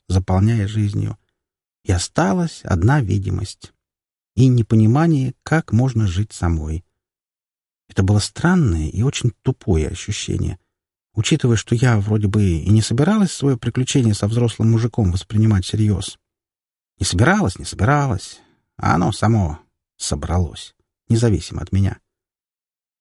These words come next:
Наш сексодробительный уикенд настолько отпечатался в памяти,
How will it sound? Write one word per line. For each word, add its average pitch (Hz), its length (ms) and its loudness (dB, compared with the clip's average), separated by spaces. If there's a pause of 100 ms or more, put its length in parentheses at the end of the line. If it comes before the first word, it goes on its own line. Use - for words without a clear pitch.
(520)
Наш - 480 0
сексодробительный 120 960 0
уикенд - 680 -2
настолько 139 540 0
отпечатался - 640 -6
в - 100 -12
памяти, 98 600 -2